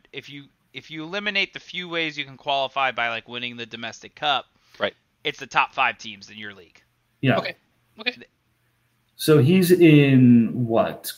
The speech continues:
Speaker 3: Uh, La Liga?
Speaker 1: Mm-hmm.
Speaker 3: Uh, Real, so it was,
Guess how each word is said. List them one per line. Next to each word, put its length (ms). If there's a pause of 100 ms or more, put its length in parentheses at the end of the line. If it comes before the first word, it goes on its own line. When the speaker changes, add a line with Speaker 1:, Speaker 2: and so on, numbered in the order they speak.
(120)
Speaker 3:
Uh, 320
La 140
Liga? 540 (300)
Speaker 1:
Mm-hmm. 300
Speaker 3:
Uh, 340
Real, 640 (340)
so 200
it 40
was, 380